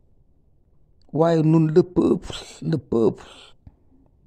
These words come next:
mooy ingénieur yi war a yëkkati tabax bi. Parfois, li architecte bi bind, kenn mënu koo liggéey. Ndax xëy na ciment wa du ko mat,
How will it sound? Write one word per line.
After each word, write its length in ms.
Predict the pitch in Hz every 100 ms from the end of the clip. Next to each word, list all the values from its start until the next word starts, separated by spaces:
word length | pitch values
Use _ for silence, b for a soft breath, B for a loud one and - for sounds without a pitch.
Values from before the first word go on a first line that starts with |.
| _ _ _ _ _ _ _ _ _ -
mooy 180 | 151 -
ingénieur 640 | - 160 156 143 143 143 156
yi 80 | 208
war 180 | 175
a 80 | 170
yëkkati 640 | 185 139 135 - - - 180
tabax 300 | - 143 -
bi. 80 | - - _ _ _ _ _ _ _ _ _ _ _ _ _ _ _ _ -
Parfois, 460 | 135 - 208 262 202
li 140 | 165
architecte 460 | - - - - 165
bi 100 | 151
bind, 280 | 143 147 - - - _ _ _ _ _ _ _ _ _ _
kenn 240 | - 196 180
mënu 200 | 165 160
koo 180 | - 131
liggéey. 400 | 131 127 110 85 - _ _ _ _ _ _ _ _ _ _ -
Ndax 300 | 135 147 220 - - _ _ _ _ _
xëy 260 | - - 208
na 100 | 202
ciment 460 | - 190 196 185 190
wa 100 | 151
du 80 | 151
ko 120 | 147
mat, 180 | 151